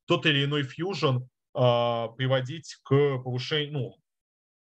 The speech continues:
к та-, там, развитию какого-то заболевания и так далее. То есть там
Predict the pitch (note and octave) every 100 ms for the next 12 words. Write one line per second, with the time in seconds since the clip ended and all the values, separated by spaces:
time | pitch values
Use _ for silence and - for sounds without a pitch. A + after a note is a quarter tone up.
0 | _ _ _ - - - - B2 C3 B2
1 | A#2+ C#3 C3+ E3 D3 B2+ A#2 C#3+ C3+ A#2+
2 | B2 C3+ C3 B2+ A2 - B2+ G#2 A2 D3
3 | C3